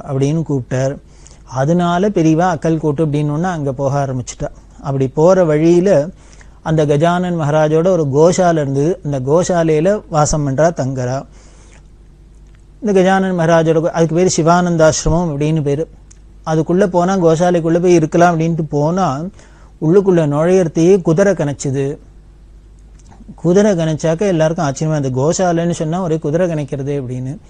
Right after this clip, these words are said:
உடனே பெரியவா கேக்குறா, "என்னமோ கோசாலைன்னு நீ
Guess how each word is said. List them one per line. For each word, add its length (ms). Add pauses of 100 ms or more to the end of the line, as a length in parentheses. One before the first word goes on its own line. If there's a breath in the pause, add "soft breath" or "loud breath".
(560 soft breath)
உடனே 340
பெரியவா 420
கேக்குறா, 560 (340)
"என்னமோ 300
கோசாலைன்னு 640
நீ 380